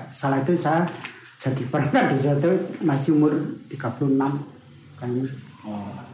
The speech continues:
Speaker 2: ya. Ya, eh, kembali lagi, Pak. Tadi Pak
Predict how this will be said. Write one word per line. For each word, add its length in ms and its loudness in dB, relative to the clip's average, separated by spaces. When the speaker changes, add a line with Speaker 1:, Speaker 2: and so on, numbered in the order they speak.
Speaker 2:
ya. 160 -12
Ya, 120 -2
eh, 560 4
kembali 320 4
lagi, 240 4
Pak. 160 0
Tadi 200 2
Pak 400 -2